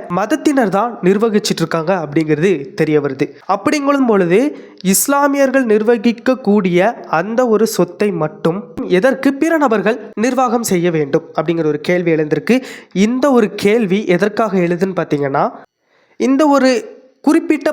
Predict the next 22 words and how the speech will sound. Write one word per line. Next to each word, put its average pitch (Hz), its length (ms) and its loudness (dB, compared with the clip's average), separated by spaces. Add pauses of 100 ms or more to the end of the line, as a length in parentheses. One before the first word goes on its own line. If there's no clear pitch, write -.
பாயிண்ட் 233 340 0
எதற்காக 220 420 0
எதிர்க்கப்படுது 202 520 0
அப்படின்னு 190 280 0
பார்த்தீங்கன்னா, 175 400 0 (420)
இந்திய 233 320 0 (140)
சட்டம் 165 380 -4 (520)
பிரிவு 254 300 2 (120)
இருபத்தி 302 340 2 (140)
ஆறு 240 140 2 (100)
என்ன 208 100 0 (120)
சொல்லுதுன்னு 175 360 0
பார்த்தீங்கன்னா, 143 440 0 (580)
மத 220 300 2 (100)
மற்றும் 269 420 0
தொண்டு 247 280 0 (120)
நோக்கங்களுக்காக 233 760 0 (120)
நிறுவனங்களை 247 640 2 (140)
நிறுவி 180 360 2 (560)
பராமரிக்கும் 277 760 2 (140)
உரிமை, 170 340 2 (680)
மத 196 340 0